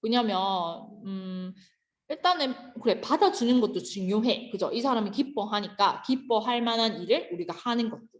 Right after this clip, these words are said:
그죠? 근데 그게 버려지는 걸 알면 이 노인의 기분은 또 어떨까? 나는 그게 좀 약간 짠하게 느껴지기는 했어요. 이 사람은 좋은 행동으로 했는데요. 그죠?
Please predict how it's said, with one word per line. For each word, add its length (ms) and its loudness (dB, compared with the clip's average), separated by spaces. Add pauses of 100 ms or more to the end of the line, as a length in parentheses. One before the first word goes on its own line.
그죠? 420 -6 (280)
근데 140 -4
그게 280 0
버려지는 880 4
걸 200 -2
알면 600 -4
이 80 -6
노인의 400 -2
기분은 420 -2
또 80 0
어떨까? 720 -2
나는 200 -10
그게 240 -4
좀 120 -12
약간 320 -12
짠하게 640 -4
느껴지기는 880 -8
했어요. 600 -4
이 60 -8
사람은 340 -4
좋은 280 0
행동으로 480 -4
했는데요. 580 -6 (120)
그죠? 280 -8